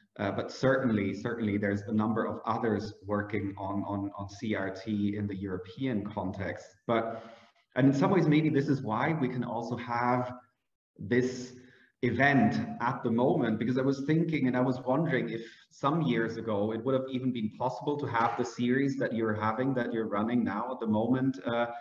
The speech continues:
uh, would have existed. So for me, in some ways, it's a sign that the discussions are evolving, that either there's a, an awakening to the issue, that Europe is waking up, or mainland Europe is waking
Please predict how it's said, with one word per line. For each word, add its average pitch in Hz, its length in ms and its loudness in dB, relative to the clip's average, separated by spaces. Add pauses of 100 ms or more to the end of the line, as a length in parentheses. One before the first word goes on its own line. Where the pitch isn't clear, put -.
(360)
uh, 113 400 4
would 123 100 6
have 127 140 4
existed. 127 680 0
So 127 160 0
for 127 140 -4
me, 143 400 6
in 120 100 2
some 123 260 0
ways, 127 240 2
it's 110 140 -8
a 107 60 -12
sign 123 540 4
that 113 220 2
the 113 80 -4
discussions 123 680 0
are 123 220 4
evolving, 120 720 2
that 104 240 2
either 110 260 -2
there's 104 280 2
a, 101 180 0 (320)
an 110 100 2
awakening 135 800 4
to 135 160 2
the 123 200 0
issue, 123 540 2 (320)
that 113 380 -4
Europe 123 400 6
is 107 160 -4
waking 113 420 0
up, 117 220 0
or 98 160 2
mainland 120 460 2
Europe 117 180 0
is 113 140 -6
waking 113 280 -2